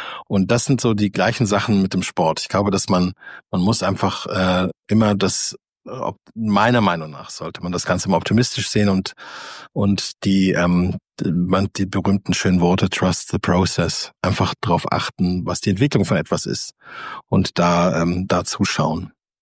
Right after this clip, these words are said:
Aber wie gesagt, auch ich ertappe mich immer wieder bei wütenden Tweets, die ich dann immer wieder lösche, verschämt nach fünf Minuten, wenn ich irgendjemanden scheiße finde. Oder was mich jetzt gerade, was komplett anderes, aber als,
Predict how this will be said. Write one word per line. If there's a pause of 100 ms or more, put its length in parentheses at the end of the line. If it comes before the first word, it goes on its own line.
(500)
Aber
wie
gesagt,
auch
ich
ertappe
mich
immer
wieder
bei (480)
wütenden
Tweets,
die
ich
dann
immer
wieder
lösche, (400)
verschämt
nach
fünf
Minuten, (380)
wenn
ich
irgendjemanden
scheiße
finde. (800)
Oder (320)
was
mich
jetzt
gerade, (180)
was (120)
komplett
anderes,
aber
als,